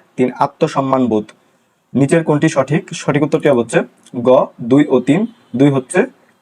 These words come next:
অপমানিত বোধ করা এবং তিন হচ্ছে আত্মসম্মান বোধ। মাইনে পনেরো টাকা শুনে মমতাদির দু চোখে জল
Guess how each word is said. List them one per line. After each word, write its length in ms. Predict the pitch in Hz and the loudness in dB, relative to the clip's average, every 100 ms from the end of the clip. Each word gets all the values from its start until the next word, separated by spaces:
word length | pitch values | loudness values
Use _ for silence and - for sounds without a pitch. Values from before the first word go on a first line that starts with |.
| _ _ _ | _ _ _
অপমানিত 460 | 139 165 156 151 151 | -2 2 0 0 0
বোধ 260 | 123 127 | 2 2
করা 280 | - 143 - 131 | 2 2 2 -2
এবং 240 | 123 120 | -2 -2
তিন 180 | 143 131 | -2 -2
হচ্ছে 260 | 123 190 208 - | 0 -2 -2 -2
আত্মসম্মান 640 | 147 - 160 147 127 147 151 | -4 -2 -4 -2 -2 0 0
বোধ। 260 | 107 101 - _ _ _ _ _ _ _ _ _ _ _ _ _ _ _ _ _ _ _ _ _ - | -2 -4 -12 _ _ _ _ _ _ _ _ _ _ _ _ _ _ _ _ _ _ _ _ _ -4
মাইনে 380 | 127 135 160 180 | 0 0 0 0
পনেরো 320 | 170 170 170 | 2 2 2
টাকা 220 | 165 165 | 0 -2
শুনে 260 | - 147 120 | -4 -4 0
মমতাদির 560 | 123 143 151 139 127 | 0 0 0 2 0
দু 120 | 131 | 0
চোখে 240 | 139 147 127 | -2 -2 0
জল 260 | 120 135 | 2 0